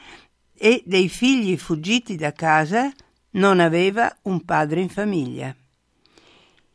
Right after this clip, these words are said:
I figli cresciuti senza padre hanno più del doppio di possibilità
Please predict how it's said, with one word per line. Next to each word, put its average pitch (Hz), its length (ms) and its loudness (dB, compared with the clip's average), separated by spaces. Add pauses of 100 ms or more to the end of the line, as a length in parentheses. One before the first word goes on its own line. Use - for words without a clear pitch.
(260)
I 208 120 0
figli 302 440 6
cresciuti 190 640 -2
senza 165 420 -2
padre 160 600 -4 (500)
hanno 240 340 4
più 277 200 -2
del 269 240 0
doppio 170 440 0
di 165 140 -4
possibilità 175 1000 -2